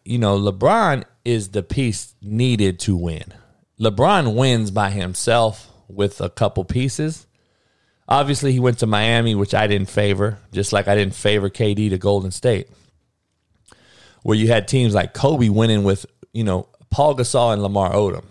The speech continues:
Th-, they're not Dwayne Wade and fucking, uh, Chris Bosh. I, I argue Gasol was better skill set than Chris Bosh, but not athletically. But they're not A D.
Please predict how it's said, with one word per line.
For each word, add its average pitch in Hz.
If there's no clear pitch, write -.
Th-, 113
they're -
not 330
Dwayne 90
Wade 92
and 87
fucking, 85
uh, -
Chris 107
Bosh. 127
I, -
I 143
argue 117
Gasol 107
was 95
better 92
skill 98
set 90
than 82
Chris 87
Bosh, 87
but 95
not 107
athletically. 90
But 110
they're 185
not 208
A 101
D. 147